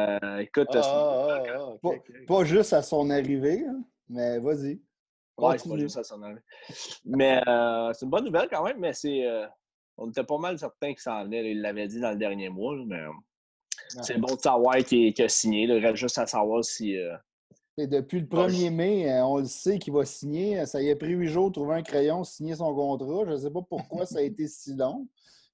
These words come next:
Speaker 3: Mais bon,
Speaker 1: <laughs>
Speaker 3: euh, au moins, c'est réglé. On est content de, d'avoir
Speaker 1: Ouais.
Speaker 3: un jeune défenseur gaucher en plus, euh, qui va venir aider le Canadien. Mais écoute, euh, je sais pas ce que vous, vous en pensez, mais moi, mes attentes sont quand même très basses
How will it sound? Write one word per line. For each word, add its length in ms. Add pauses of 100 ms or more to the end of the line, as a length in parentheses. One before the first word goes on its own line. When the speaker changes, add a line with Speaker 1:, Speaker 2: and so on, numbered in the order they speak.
(100)
Speaker 3:
Mais 160
bon, 200
Speaker 1:
<laughs> 200
Speaker 3:
euh, 240
au 120
moins, 240
c'est 200
réglé. 480
On 160
est 80
content 460
de, 200
d'avoir 540
Speaker 1:
Ouais. 80
Speaker 3:
un 60
jeune 340
défenseur 880
gaucher 680
en 160
plus, 320 (760)
euh, 460 (140)
qui 60
va 140
venir 280
aider 200
le 60
Canadien. 680
Mais 200
écoute, 240 (120)
euh, 180
je 80
sais 80
pas 140
ce 100
que 80
vous, 280
vous 140
en 140
pensez, 400
mais 120
moi, 180
mes 220
attentes 440
sont 240
quand 160
même 240
très 240
basses 320